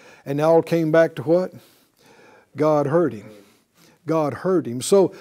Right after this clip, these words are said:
Samuel had faith that God, uh, would hear him. Now,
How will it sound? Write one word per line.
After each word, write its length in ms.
Samuel 720
had 340
faith 880
that 240
God, 560
uh, 260
would 220
hear 300
him. 360
Now, 400